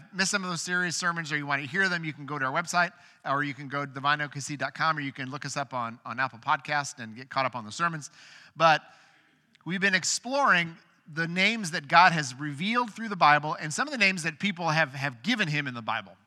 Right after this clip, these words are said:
And so this week, we're gonna be looking at the name El Shaddai, which is a name that God gives in Genesis chapter seventeen. And what we're gonna do is we're gonna look at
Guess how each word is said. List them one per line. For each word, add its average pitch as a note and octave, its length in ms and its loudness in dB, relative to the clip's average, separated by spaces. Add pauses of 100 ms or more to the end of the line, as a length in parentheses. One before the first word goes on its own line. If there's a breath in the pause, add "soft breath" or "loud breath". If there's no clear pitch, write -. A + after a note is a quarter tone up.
(120)
And C#3+ 120 -8
so E3+ 320 4 (1120 loud breath)
this A#3+ 320 0
week, G3+ 240 -2
we're E3+ 100 -4
gonna G3 140 4
be G3 100 0
looking F#3 220 0
at E3 80 -4
the E3 60 -2
name E3 280 -2 (120)
El E3+ 180 4
Shaddai, C#3 540 2
which A#2+ 200 -10
is C#3+ 120 -6
a D3 80 -4
name E3 320 -2
that D3+ 140 -4 (420 soft breath)
God E3 400 8 (160)
gives D#3 500 -2
in D3 360 -4
Genesis D3+ 460 -2
chapter C3+ 300 0
seventeen. C#3+ 540 -4
And C#3 100 -6
what G#3+ 100 0
we're D4 100 -8
gonna G3+ 140 -4
do F#3 200 -2
is C#3 160 -4
we're D3+ 80 -6
gonna D3 120 -4
look F3 280 -6
at D3 240 4